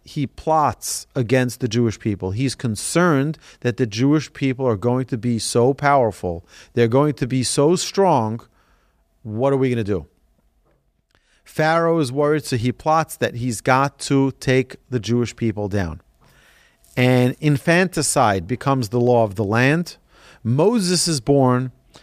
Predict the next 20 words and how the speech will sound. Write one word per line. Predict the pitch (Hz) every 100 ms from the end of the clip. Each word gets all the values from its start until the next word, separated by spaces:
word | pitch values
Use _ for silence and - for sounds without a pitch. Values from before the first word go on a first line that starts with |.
| - _
The | 110 120
princess | - 180 208 - 165 147 - -
of | 117 110
Pharaoh | - 143 147 135 120 120
finds | - 135 135 131 135 123
and | 110 110 107
raises | 120 123 110 98 92
Moses. | 113 127 113 120 -
So | - 92 98 - _ -
the | 120
savior | - - 143 151 175 143 160 156 151
of | 123 117
the | 113
Jewish | 123 127 -
people | - 147 135 117
grows | 104 120 131 139 117 -
inside | 156 151 143 - 143 139
the | 127 135
actual | 131 143 - 147 139 131
palace | - 170 175 160 101 - -